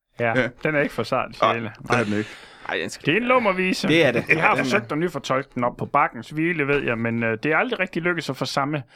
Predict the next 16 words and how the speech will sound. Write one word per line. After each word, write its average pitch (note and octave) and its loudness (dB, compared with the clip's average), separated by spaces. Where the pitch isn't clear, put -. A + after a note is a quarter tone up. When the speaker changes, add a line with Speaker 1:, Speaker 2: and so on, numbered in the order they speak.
Speaker 1:
sådan A2 -2
stemning C#3 -2
ind A#2+ -2
i - -4
Speaker 2:
Nej, A2+ 4
Speaker 1:
det, A2 -4
som, G#2+ -2
Speaker 2:
nej, F#2 0
nej, F#2 -4
Speaker 1:
som A2+ 0
Speaker 2:
nej. A#2 0
Speaker 1:
vi C#3+ 0
kan A#2+ -4
med, A2+ -2
med B2+ 0
lut A#2+ -4